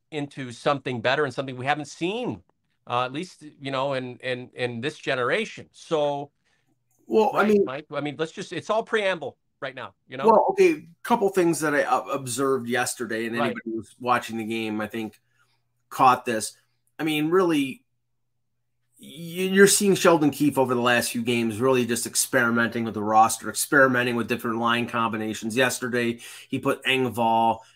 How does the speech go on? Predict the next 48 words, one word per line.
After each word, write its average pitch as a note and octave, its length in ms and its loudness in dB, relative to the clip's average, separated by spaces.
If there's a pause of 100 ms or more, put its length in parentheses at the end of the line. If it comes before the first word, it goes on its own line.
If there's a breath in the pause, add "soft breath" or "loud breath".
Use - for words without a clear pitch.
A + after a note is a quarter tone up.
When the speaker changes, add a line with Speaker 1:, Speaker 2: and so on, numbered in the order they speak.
(120)
Speaker 2:
with A#2+ 180 -8
Kerfoot B2+ 580 -2
and A2+ 160 -4
Nylander. A#2 540 0
He A2+ 80 -2
reunited B2+ 580 2
Kerfoot C3+ 380 -2
and A#2+ 120 -4
Nylander, A#2+ 460 -2
who A#2+ 160 -4
played A#2+ 300 -2
well A#2 240 2
in A#2+ 60 0
the A2+ 100 -2
playoffs A#2 560 0 (320 loud breath)
last A#2+ 340 2
year, C3 100 2
with A#2 200 -4
Kerfoot B2+ 400 -2
playing A#2 260 -2
up A2+ 140 -4
the A2 80 -6
middle A2+ 340 0
after A2 300 0
Tavares G#2+ 580 0
got F#2+ 200 -2
hurt. F2 240 -4 (260 loud breath)
So, E3 480 6
you A3 80 4
know, E3 80 8
he F3 100 4
did E3+ 220 2
that. D#3+ 320 6 (160 soft breath)
He E3+ 140 -8
played E3+ 360 2
Aberzies C3+ 920 4
on B2+ 220 0
the B2 80 0
number B2+ 320 0
one A#2+ 380 0
line A#2+ 320 0
between A#2 380 -6
Bunting A#2 500 -4
and A2+ 100 -4
Marner, A2+ 380 0
and A2+ 100 -2
then A#2 160 0
moved B2 320 -2